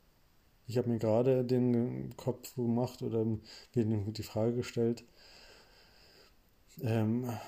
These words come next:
weil Piqué sich gerade ja von Shakira getrennt hat oder Shakira eigentlich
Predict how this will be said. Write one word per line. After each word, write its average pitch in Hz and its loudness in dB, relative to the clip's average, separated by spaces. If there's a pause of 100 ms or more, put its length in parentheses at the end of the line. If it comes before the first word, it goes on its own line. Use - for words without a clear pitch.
(160)
weil 110 2
Piqué 117 0
sich 127 -6
gerade 113 2
ja 110 2
von 107 -4
Shakira 135 0
getrennt 139 -2
hat - -4 (460)
oder 104 -4
Shakira 113 -4
eigentlich 117 -2